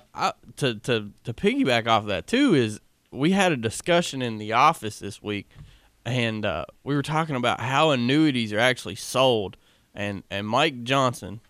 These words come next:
our, our esteemed coworker, esteemed colleague, said, Annuities are sold. One of the ways they were sold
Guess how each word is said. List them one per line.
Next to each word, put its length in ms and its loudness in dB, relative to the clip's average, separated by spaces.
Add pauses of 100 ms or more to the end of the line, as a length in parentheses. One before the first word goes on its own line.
(220)
our, 180 -6
our 360 -4 (160)
esteemed 420 -6
coworker, 560 -2
esteemed 360 -12
colleague, 520 0
said, 380 2 (1120)
Annuities 640 2
are 80 -4
sold. 560 2
One 200 0
of 80 -2
the 80 0
ways 340 0
they 140 0
were 100 -4
sold 680 2